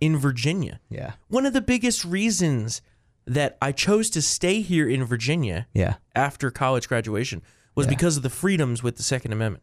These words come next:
Speaker 2: Yeah.
Speaker 1: I can have whatever gun I want.
Speaker 2: Well, and
Speaker 1: And that's
Speaker 2: also
Speaker 1: how it should be. Well,
Speaker 2: Yeah.
Speaker 1: besides automatic, even though I should be able to have automatic
Speaker 2: <laughs>
Speaker 1: if I damn well please. But we, we have to fight this.
Speaker 2: Yeah.
Speaker 1: It's key.
Speaker 2: Based, I mean, on principle too. It's just, I, I don't,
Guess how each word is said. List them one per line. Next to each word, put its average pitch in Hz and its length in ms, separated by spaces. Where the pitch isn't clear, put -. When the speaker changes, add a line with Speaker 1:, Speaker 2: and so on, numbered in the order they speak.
Speaker 2:
Yeah. 120 140
Speaker 1:
I 143 100
can 190 120
have 185 80
whatever 180 220
gun 170 160
I 165 60
want. 175 220
Speaker 2:
Well, 208 120
and 165 100
Speaker 1:
And 175 80
that's 214 120
Speaker 2:
also 220 100
Speaker 1:
how 202 60
it 185 60
should 175 120
be. - 60
Well, 123 180
Speaker 2:
Yeah. 107 120
Speaker 1:
besides 127 360
automatic, 107 400
even 165 220
though 160 100
I 135 120
should 190 220
be 147 80
able 143 160
to - 40
have 127 200
automatic 123 460
Speaker 2:
<laughs> - 140
Speaker 1:
if 165 140
I 139 80
damn 127 280
well 107 140
please. 123 460
But 156 320
we, 170 220
we 170 220
have 180 260
to 180 100
fight 208 340
this. - 320
Speaker 2:
Yeah. 87 220
Speaker 1:
It's 127 200
key. - 500
Speaker 2:
Based, 110 260
I 98 60
mean, 90 320
on 98 120
principle 131 380
too. 107 300
It's 131 120
just, 143 140
I, 127 160
I 120 160
don't, 143 420